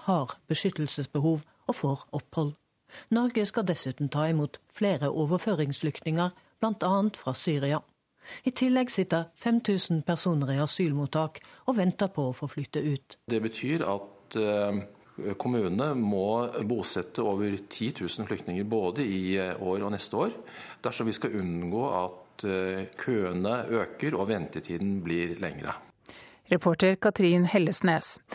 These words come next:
Speaker 3: Norske myndigheter jobber for å sende mulla Krekar til Italia. Aftenposten skriver at det har vært hemmelige møter mellom Norge og Italia i ett år.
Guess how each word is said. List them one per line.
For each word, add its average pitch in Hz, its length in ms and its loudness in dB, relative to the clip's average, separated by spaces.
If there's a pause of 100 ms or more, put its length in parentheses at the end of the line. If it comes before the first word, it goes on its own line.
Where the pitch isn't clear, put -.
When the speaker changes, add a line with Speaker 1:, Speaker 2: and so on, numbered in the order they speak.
(500)
Speaker 3:
Norske 262 280 6
myndigheter 233 520 8
jobber 202 320 8
for 208 240 6
å 202 500 8
sende 190 540 8
mulla 190 220 8
Krekar 185 400 4
til 196 240 6
Italia. 196 560 8 (480)
Aftenposten 185 580 4
skriver 175 480 6
at 190 100 4
det 180 120 6
har 190 140 6
vært - 60 -10 (120)
hemmelige 190 260 8
møter 208 380 8
mellom 185 240 8
Norge 185 340 6
og 180 180 6
Italia 185 460 6
i 180 160 4
ett - 420 -10
år. 180 280 6